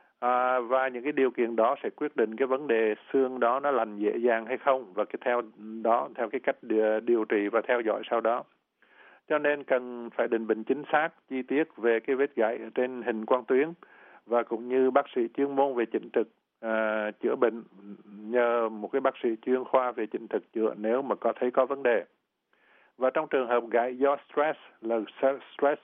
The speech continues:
fracture mà hồi nãy chúng ta mới nhắc đến, thì thường thường bệnh nhân đã từng đau sẵn cái chỗ đó, và một thời gian sau thì mới phát hiện ra là có một cái vết gãy.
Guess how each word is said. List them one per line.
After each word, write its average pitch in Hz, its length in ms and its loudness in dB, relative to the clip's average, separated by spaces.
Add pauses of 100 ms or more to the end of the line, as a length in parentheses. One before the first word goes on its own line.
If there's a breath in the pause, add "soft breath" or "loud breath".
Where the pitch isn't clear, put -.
fracture 139 480 0
mà 117 140 -4
hồi 117 140 -2
nãy 107 220 -4
chúng 135 140 -6
ta 127 240 2
mới 120 200 0
nhắc 143 200 -2
đến, 135 220 2 (720 loud breath)
thì 127 180 4
thường 135 220 0
thường 135 320 0
bệnh 117 180 0
nhân 143 240 -2
đã 110 180 2
từng 123 320 -2
đau 131 380 2 (140)
sẵn 117 120 2 (100)
cái 135 140 0
chỗ 117 180 2
đó, 139 300 2 (480 soft breath)
và 117 520 0
một 113 180 -2 (400)
thời 120 260 2
gian 127 260 2
sau 135 320 2 (100)
thì 117 160 0
mới 123 220 0
phát 131 240 0
hiện 110 240 0
ra 123 260 2
là 110 160 2
có 104 200 -2
một 113 180 -6
cái 123 100 0
vết 117 160 -2
gãy. 113 320 -2